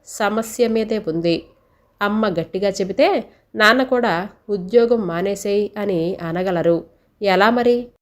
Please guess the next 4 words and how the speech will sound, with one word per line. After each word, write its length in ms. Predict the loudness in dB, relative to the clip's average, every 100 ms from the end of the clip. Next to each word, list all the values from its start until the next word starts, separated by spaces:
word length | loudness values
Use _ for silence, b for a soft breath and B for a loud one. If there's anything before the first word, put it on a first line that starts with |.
| _ _ _ _ 2
రాజేంద్ర 520 | 6 6 6 2 0
జ్ఞాపకం 600 | -2 -2 -2 -2 -2 -4
వచ్చాడు. 520 | -4 -4 -2 0 0 -2 -14 _ _ _ -2
రాత్రి 560 | 4 4 4 0 0